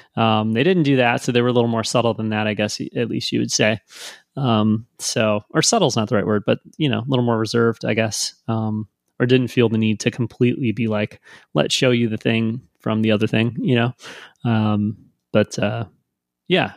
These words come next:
I think it was something that the show probably needed to address for a lot of people. And, um,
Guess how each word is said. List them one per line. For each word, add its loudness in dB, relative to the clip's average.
I 2
think -2
it 2
was 2
something 2
that 2
the -4
show 2
probably 0
needed 0
to 0
address 0
for -6
a -2
lot 0
of -8
people. 0
And, 2
um, -2